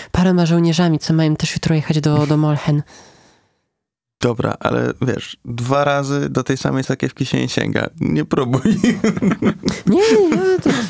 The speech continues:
Speaker 1: wiesz, spróbuję jutro z rana, już jak wszyscy będą wymęczeni.
Speaker 2: Dobry chłop.
Speaker 1: No, y,
Speaker 2: Uczysz się czegoś przynajmniej.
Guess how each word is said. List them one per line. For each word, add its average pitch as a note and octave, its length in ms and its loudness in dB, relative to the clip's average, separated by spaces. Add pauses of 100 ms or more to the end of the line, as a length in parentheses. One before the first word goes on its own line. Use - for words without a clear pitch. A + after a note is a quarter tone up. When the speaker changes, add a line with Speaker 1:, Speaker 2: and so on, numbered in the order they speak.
Speaker 1:
wiesz, - 260 -2 (1080)
spróbuję B3+ 600 2 (600)
jutro C4+ 340 2
z E3+ 220 0
rana, G#3+ 420 2
już F#3+ 260 0
jak F#3 220 0
wszyscy - 520 -2
będą E3 300 2
wymęczeni. D3 680 0 (500)
Speaker 2:
Dobry A2+ 340 0
chłop. G#2+ 300 -2 (880)
Speaker 1:
No, - 160 -2 (140)
y, F3 360 2 (120)
Speaker 2:
Uczysz A3+ 240 0
się B2+ 80 0
czegoś A2 320 -4
przynajmniej. G#2 500 -6